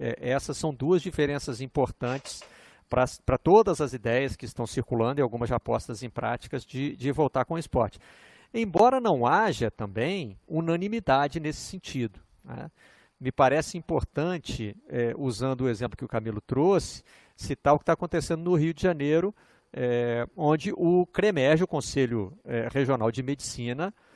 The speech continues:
notificou os médicos que estão, é, fazendo o protocolo pra aferj, pra Federação de Futebol do Estado do Rio de Janeiro. É, tem uma, tem uma um acréscimo importante a fazer. O presidente do cremerge disse que o, o órgão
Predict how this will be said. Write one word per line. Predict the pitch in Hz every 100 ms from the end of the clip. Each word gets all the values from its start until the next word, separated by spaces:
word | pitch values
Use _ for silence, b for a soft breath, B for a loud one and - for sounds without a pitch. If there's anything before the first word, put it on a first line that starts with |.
| b b
notificou | 139 185 226 240 - 202 - 147 180 226 -
os | 196
médicos | 139 127 131 - - 208 -
que |
estão, | 202 - 156 190 _ _
é, | 147 139 131 123 113
fazendo | - 147 127 143
o | 180
protocolo | - 180 180 - 127 131 165 - -
pra | 139 151
aferj, | - 143 127 -
pra | -
Federação | 113 113 117 110 123
de | 107
Futebol | - - 123
do | 127
Estado | 135 135 120
do | 123
Rio | 135
de |
Janeiro. | 160 120 92 B B B B B B B -
É, | 175 170 - _ _ _ _ -
tem | 214
uma, | 208 185 - -
tem | 190
uma | 180 165 151 131 113 101 B B B -
um | 156
acréscimo | - 160 156 -
importante | 139 135 - 113 113
a |
fazer. | 117 104
O | 160
presidente | 143 139 170
do | 147
cremerge | 131 107 113 151 117 98
disse | - 160 - -
que | - 139 147
o, | 139 131 127 123 120 - 135 127 120 123 -
o |
órgão | 135 156 120 113